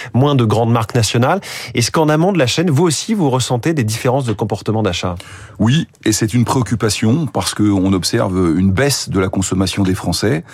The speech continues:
Speaker 2: Nous nous étions émus, euh, il y a quelques années, euh, du faible pourcentage du pouvoir d'achat, ou en tous les cas du disponible des ménages consacrés à l'alimentation. C'était près de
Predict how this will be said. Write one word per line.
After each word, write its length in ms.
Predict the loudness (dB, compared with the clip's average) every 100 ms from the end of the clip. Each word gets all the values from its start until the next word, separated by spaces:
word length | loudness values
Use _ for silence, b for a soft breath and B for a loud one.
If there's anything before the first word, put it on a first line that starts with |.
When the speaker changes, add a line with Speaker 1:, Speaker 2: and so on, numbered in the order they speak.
| B B B 2
Speaker 2:
Nous 100 | 4
nous 200 | 4 0
étions 240 | 0 2
émus, 360 | 4 4 2 2
euh, 60 |
il 60 | 0
y 60 |
a 40 | -2
quelques 360 | -2 -2 0
années, 320 | 2 2 2 -2 B B B -4
euh, 340 | 2 4 4 0 -4 -12
du 220 | -4 0 2
faible 480 | 2 2 2 2
pourcentage 520 | 0 -4 -2 0 0 0
du 80 | -2
pouvoir 260 | 0 0
d'achat, 440 | 0 0 0 2 2
ou 180 | 0
en 40 | 0
tous 120 | 0
les 80 | 0
cas 160 | 0
du 120 | 0 0
disponible 520 | 0 0 2 2 2
des 100 | 2
ménages 280 | 2 0 -2
consacrés 360 | -4 -4 -2
à 40 | 0
l'alimentation. 500 | 2 0 -2 0 0
C'était 260 | 0 -4
près 240 | -4 -2 0
de 200 | 0